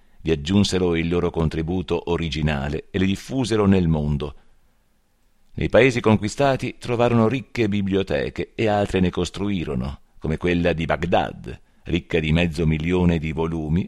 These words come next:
o quella del Cairo, che ne conteneva più di centomila. Gli studiosi arabi, come quelli occidentali o bizantini,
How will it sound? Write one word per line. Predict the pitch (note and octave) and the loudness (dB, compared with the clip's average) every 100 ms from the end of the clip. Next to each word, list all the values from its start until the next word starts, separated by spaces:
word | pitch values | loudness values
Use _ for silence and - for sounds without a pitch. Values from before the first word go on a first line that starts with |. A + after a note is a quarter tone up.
| - | -4
o | - | -6
quella | B2+ C#3 B2+ A#2+ | -2 -2 0 -2
del | A2 A2 G#2 | 0 -2 -2
Cairo, | B2+ F#2 A#1 A#1 D#2 - _ - | -2 -2 -2 -6 -10 -14 _ -8
che | D#2 | -4
ne | D#2+ | 0
conteneva | E2 D#2+ F2 G2+ G2+ | 0 2 2 4 4
più | F#2 F#2+ A#2+ | 2 0 -4
di | A2 | -4
centomila. | G2+ G2 F2 F2+ D#2 C#2+ A#1+ B1 - - - - _ _ _ _ _ | -4 0 0 0 -2 -4 -6 -12 -14 -20 -20 -20 _ _ _ _ _
Gli | - F#2+ | -2 0
studiosi | - F2 E2 E2+ D2+ | 0 -2 0 0 2
arabi, | F#2 F#2+ G2+ G2+ - | 4 6 4 0 -4
come | - F2 E2+ | -2 0 2
quelli | F#2 F2+ F2 | 2 2 2
occidentali | F2 G2 - D2 E2 D#2+ E2 D#2+ D#2 | 0 -2 -6 -2 0 2 0 0 -2
o | D#2 | -4
bizantini, | D2+ C#2+ C2+ D2+ D#2 F2 E2 F#2 | -6 -6 -4 -4 -2 -2 0 0